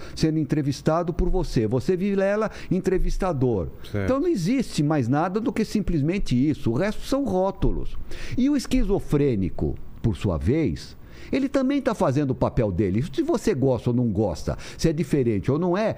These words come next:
Speaker 1: isso daqui não tem nada de anormal. Quem diz que tem anormalidade é essa psiquiatria,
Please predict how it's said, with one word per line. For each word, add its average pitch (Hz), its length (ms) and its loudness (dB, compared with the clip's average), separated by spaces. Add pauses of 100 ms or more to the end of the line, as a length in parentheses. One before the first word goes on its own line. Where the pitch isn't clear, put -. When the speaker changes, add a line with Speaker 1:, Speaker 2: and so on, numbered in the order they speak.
(280)
Speaker 1:
isso 330 240 0
daqui 277 260 0
não 269 140 0
tem 247 160 0
nada 220 260 2
de 220 80 0
anormal. 202 880 2
Quem 247 160 2
diz 175 160 2
que - 80 0
tem 147 240 2
anormalidade 156 680 0
é 311 40 2
essa 254 200 0
psiquiatria, 185 880 0